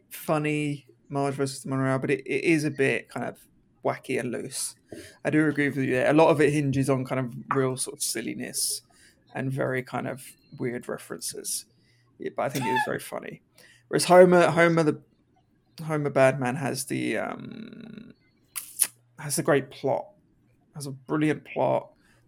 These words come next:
kind of fantastic kind of story, the resolution and everything, commentary on the media, and lots of really classic kind of funny bits. And I like all the candy convention as well.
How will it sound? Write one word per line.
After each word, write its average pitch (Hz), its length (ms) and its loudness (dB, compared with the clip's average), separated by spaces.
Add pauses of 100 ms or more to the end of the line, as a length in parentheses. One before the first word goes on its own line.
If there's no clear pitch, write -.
(100)
kind - 180 -8
of 151 100 -12
fantastic 143 640 -6
kind 139 120 0
of 135 60 0
story, 135 720 2
the 127 140 -6
resolution 135 560 -6
and 127 80 -6
everything, 131 600 -6 (320)
commentary 143 400 -2
on 139 100 2
the 139 40 -2
media, 135 760 2 (760)
and 170 140 -2
lots 226 160 0
of 220 100 -6
really 202 420 4
classic - 440 -10
kind 185 100 -10
of 180 80 -10
funny 185 240 -10
bits. 180 300 -4
And 143 100 -4
I 151 60 0
like 156 240 0
all 151 100 -2
the 147 80 -6
candy 139 540 -4
convention 139 480 -10
as 135 140 -10
well. 147 320 -8